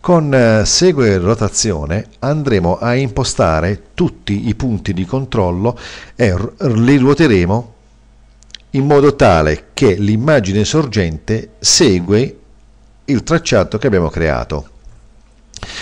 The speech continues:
Perché se lasciamo le cose come stanno, vediamo che il, l'immagine sorgente rimane invariata, nel caso di specie in orizzontale. Torniamo al primo punto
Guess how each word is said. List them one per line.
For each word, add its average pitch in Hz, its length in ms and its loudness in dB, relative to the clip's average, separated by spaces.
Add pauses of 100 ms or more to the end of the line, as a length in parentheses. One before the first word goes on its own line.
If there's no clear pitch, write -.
(140)
Perché 139 260 2
se 110 120 2
lasciamo 107 380 2
le 92 100 2
cose 85 260 -2
come 110 180 -2
stanno, 95 600 -2 (560)
vediamo 120 720 2
che - 160 -2
il, 90 960 0
l'immagine 107 500 0
sorgente 110 840 -2 (280)
rimane 113 480 0
invariata, 95 960 0
nel 110 140 -4
caso 107 260 2
di 110 100 -2
specie 107 640 0
in 117 260 -2 (100)
orizzontale. 85 920 -2 (800)
Torniamo 87 540 -2
al 80 160 -2
primo 95 240 -4
punto 101 540 -6